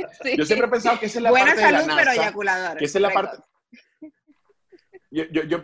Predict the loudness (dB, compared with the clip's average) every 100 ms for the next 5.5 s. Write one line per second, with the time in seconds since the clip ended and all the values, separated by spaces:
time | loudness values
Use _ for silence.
0 | -6 -6 -6 -8 -6 -2 0 0 0 0
1 | -2 -4 -4 -4 -2 -2 0 -2 0 0
2 | 0 -8 -14 -18 _ _ _ 0 2 0
3 | 0 0 2 2 2 2 0 0 -2 -2
4 | -4 -6 -4 -4 -2 -4 -4 -6 -10 -14
5 | -10 -10 -8 -8 -8